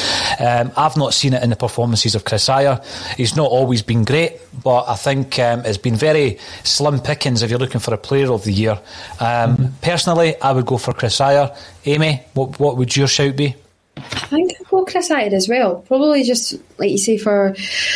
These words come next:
Speaker 3: for the duration as well. Um, obviously, he has been all season Turnbull, not through no fault of his own. Obviously, only really kicked onto the scene a little bit later.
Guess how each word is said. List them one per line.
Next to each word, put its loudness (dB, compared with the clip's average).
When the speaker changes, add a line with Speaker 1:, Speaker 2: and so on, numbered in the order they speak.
Speaker 3:
for -2
the 2
duration 2
as 4
well. 2
Um, 2
obviously, 2
he 2
has 2
been 2
all 2
season 2
Turnbull, 2
not -2
through 0
no 4
fault 0
of 0
his 2
own. 2
Obviously, 0
only 2
really 2
kicked -6
onto 0
the 2
scene 2
a 0
little 2
bit 0
later. 0